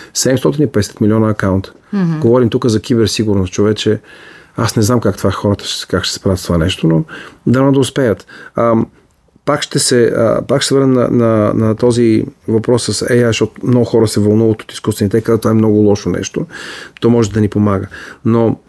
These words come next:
Speaker 1: а, фирми като в сферата на маркетинга в момента губят много хора.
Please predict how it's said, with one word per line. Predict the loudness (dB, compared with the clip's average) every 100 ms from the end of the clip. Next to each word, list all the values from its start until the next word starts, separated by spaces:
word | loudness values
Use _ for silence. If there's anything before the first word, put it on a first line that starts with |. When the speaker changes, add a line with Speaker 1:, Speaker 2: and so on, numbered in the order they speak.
| _ _ _ -20 _ _
Speaker 1:
а, | -2 -2 -2
фирми | 0 2 2 2
като | -2 -2 0 2 0 -8 _ _ _ -16
в | -6
сферата | -2 0 0
на | 2
маркетинга | 2 0 -2 -2 0 0 -2 -8 _ _ _ _ _
в | -4
момента | 0 2 0 0 -2 -2 -6 -20 _ _ _ _ _ _
губят | 0 2 2 0
много | 0 2 4 2 2 -2 -8 _
хора. | -4 0 0